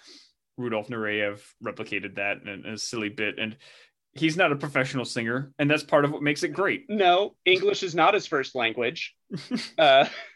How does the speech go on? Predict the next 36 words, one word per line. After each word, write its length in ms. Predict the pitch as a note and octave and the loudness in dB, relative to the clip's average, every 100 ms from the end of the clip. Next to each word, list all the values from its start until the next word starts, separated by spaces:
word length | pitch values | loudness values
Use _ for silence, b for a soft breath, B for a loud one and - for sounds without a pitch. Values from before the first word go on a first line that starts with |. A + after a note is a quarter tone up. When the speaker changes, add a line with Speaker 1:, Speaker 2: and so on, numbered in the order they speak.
| B _ _ b b b | B _ _ b b b
Speaker 1:
But 100 | F#3 | 2
I 60 | F#3 | 6
love, 220 | G3 F#3 | 6 6
I 20 | |
Speaker 2:
yeah, 160 | G3 D#3+ | 6 8
Speaker 1:
love 140 | E3+ | 6
the 80 | D#3 | 4
Speaker 2:
so 80 | E3+ | 8
Speaker 1:
gusto 360 | G3 G#3 F3 | 8 8 4
with 180 | D3 C#3 | 4 4
which 160 | D3 C#3+ | 0 0
he 80 | D3+ | 0
approaches 540 | C3+ D3+ D3 C#3 A#2 | 0 -2 -2 -4 -8
it 100 | A2+ | -8
with, 220 | G#2+ G#2+ | -8 -10
and 80 | A2+ | -10
he's 120 | A#2+ B2 | -10 -8
just 200 | B2+ - | -8 -4
going 340 | B2+ A#2 A#2 - | -4 -4 -10 -6
full 160 | C#3 | -2
on 240 | B2+ B2 A#2 | 0 0 -2
into 180 | G#2+ G#2+ | -6 -8
doing 240 | A2+ A2+ | -6 -6
this 160 | G#2+ - | -6 -6
bit. 140 | B2 | -4
And 80 | A#2 | -4
I'm 60 | A#2+ | -4
like, 160 | A#2 | 0
"That 160 | E3 G3+ | 2 2
man 220 | E3+ C#3+ | 2 2
is 100 | B2+ | 2
living 400 | C#3 C3+ A2+ A2 A#2 | 0 0 -2 -4 -8
a 60 | |
dream 580 | A2 A#2+ A#2+ A2 G2 G2 _ | -8 -8 -6 -6 -8 -14 _
right 240 | G#2+ G#2+ | -10 -10
now." 360 | A2 G#2 G2+ A2 | -6 -6 -6 -10